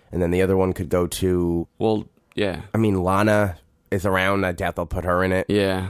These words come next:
Speaker 2: Lana's around, but she's, like, trying to
Speaker 1: Or maybe they do
Speaker 2: she's trying to seduce
Speaker 1: maybe
Speaker 2: Rusev
Speaker 1: Billie
Speaker 2: away
Speaker 1: and
Speaker 2: from Aiden
Speaker 1: Sonya.
Speaker 2: English in storyline. Lana.
Speaker 1: Yeah, they didn't do that this week,
Speaker 2: No.
Speaker 1: actually.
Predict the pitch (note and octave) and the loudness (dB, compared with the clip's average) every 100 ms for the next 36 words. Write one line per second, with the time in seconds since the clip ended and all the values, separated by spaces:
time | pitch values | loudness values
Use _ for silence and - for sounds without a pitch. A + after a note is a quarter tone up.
0 | G2 - G#2+ A#2 G#2+ F#2 F#2 - G#2+ G#2 | -10 -6 -2 -2 0 -2 -4 -4 -4 -2
1 | G#2 G2+ - G2 G2 G2 G2 G2 - A2+ | -2 -2 -4 -4 -2 -2 -4 -8 -2 2
2 | A2+ C#3+ F3+ C#3+ C3+ G2+ D3+ C#3+ A2+ - | 4 4 2 4 4 4 4 4 4 2
3 | A2 C3 B2 B2+ C#3 C3 A2+ A2 G#2+ G#2+ | 2 2 0 0 2 2 2 4 4 4
4 | G#2+ G2 F#2+ G2 A#2 E2+ - D#2+ - C#2+ | 2 0 2 2 2 0 -2 -4 -6 -6
5 | A#1+ G#1+ A1+ A1 F#2+ G#2 A#1+ - - C3 | -4 -4 -6 -8 -6 -4 -4 -6 -10 2
6 | G3 D#3+ F3 G3 G3+ D#3+ F2 - E2+ G2 | 4 6 4 2 2 2 0 -2 0 2
7 | A2 G2 F2+ D#2+ | 2 0 0 -2